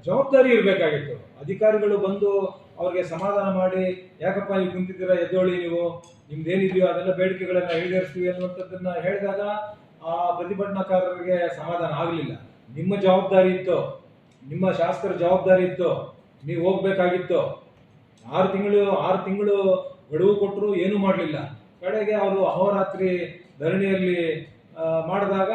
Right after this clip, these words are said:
ಆ, ಹರಿರಾಮ್ ಬಂದು ನನ್ನ, ನನ್ನ ಬಗ್ಗೆ ಕೂಡನೂ ಮಾತಾಡಿದ್ರು. ನನ್ನ ಬಗ್ಗೆನೂ ಮಾತಾಡಿದಾಗ, ಆ, ಸಹಜವಾಗಿ, ಯಾಕಂದ್ರೆ ಅವರು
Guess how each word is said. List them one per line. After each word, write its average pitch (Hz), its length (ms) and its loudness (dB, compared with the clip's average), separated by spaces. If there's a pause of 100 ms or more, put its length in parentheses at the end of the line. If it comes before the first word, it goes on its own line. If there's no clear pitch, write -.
(640)
ಆ, 170 160 -4
ಹರಿರಾಮ್ 196 440 0
ಬಂದು 180 360 2
ನನ್ನ, 185 220 -2
ನನ್ನ 185 380 -2
ಬಗ್ಗೆ 196 220 0
ಕೂಡನೂ 196 280 0
ಮಾತಾಡಿದ್ರು. 165 600 -4 (180)
ನನ್ನ 185 140 -6
ಬಗ್ಗೆನೂ 220 400 0
ಮಾತಾಡಿದಾಗ, 202 540 -2 (680)
ಆ, 196 200 -8
ಸಹಜವಾಗಿ, 208 800 0
ಯಾಕಂದ್ರೆ 214 300 -4
ಅವರು 202 540 0